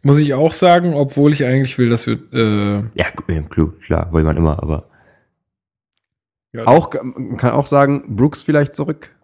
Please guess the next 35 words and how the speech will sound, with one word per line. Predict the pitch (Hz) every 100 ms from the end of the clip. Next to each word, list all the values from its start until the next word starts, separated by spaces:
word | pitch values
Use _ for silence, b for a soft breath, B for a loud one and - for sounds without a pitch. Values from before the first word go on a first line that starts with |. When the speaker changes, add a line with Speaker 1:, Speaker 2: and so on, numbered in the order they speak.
| _
Speaker 2:
Wa-, | - 95 101
sehr | 92 98
Speaker 3:
bei |
Speaker 2:
wahrscheinlich | 101 127 135 143
Speaker 3:
Wolfsburg. | 92 151 143
Speaker 2:
zurück. | - _ _ _
Speaker 3:
Und | -
Speaker 2:
Hat | 104
Speaker 3:
dann | 113 120
Speaker 2:
gegen | 107 90
Schalke | - 101 110
neunzig | 107 107 110 110
Minuten | 113 117
gespielt. | 110 - 117 117 _ _
Speaker 3:
Na | 98 98
denn, | 98 107 170 - _ b b b b b b b -
dann | 98
müssen | 117 131
wir | 127
extra | 123 - 156
gewinnen, | 113 104 101 98 95
Leute. | 110 104 101 95
Speaker 2:
Ja. | 90 B B B B B B B
Speaker 3:
Macht | 110 127 -
euch | 127 127
bereit. | 127 123 131
Speaker 1:
Schenken | 143 175
wir | 165 151
dem | 147
schön | 135 - 190 196
mal | 185
ein | 170
paar | 151 139
ein. | 123 127
Speaker 3:
<laughs> | 107